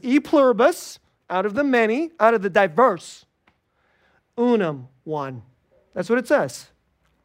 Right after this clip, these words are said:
Do you know that if you walk around America and then our neighbors, many, many people,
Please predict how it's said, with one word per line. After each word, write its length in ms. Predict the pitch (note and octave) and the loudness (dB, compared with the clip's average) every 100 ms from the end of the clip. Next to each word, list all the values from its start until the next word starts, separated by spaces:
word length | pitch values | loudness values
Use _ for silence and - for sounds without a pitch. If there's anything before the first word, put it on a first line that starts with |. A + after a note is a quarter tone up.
| _ _ _ _ _ _ - | _ _ _ _ _ _ -16
Do 120 | E3 | -4
you 140 | A#3 C4+ | -2 2
know 240 | B3+ B3+ | 4 4
that 260 | G#3+ F#3+ F#3+ | 4 0 0
if 180 | G3 F#3+ | -8 -4
you 100 | A3+ | -2
walk 300 | G#3 B3+ C4 | 2 2 0
around 400 | B3 A3 G#3+ A3 | 0 2 0 -2
America 520 | G3+ G3+ G3 G3 F#3 | -2 2 2 0 -2
and 140 | E3+ F3 | -2 -2
then 80 | |
our 120 | F3 F3 | -4 -2
neighbors, 560 | F#3 F#3+ D#3 D#3 - _ _ _ _ | -2 -2 -2 -4 -8 _ _ _ _
many, 280 | F3 F#3+ G#3 | -2 0 0
many 280 | G3 F#3+ F3 | 0 -2 -2
people, 640 | - F3+ F3+ D3 D3+ D#3+ | -4 -4 -2 -4 -4 -10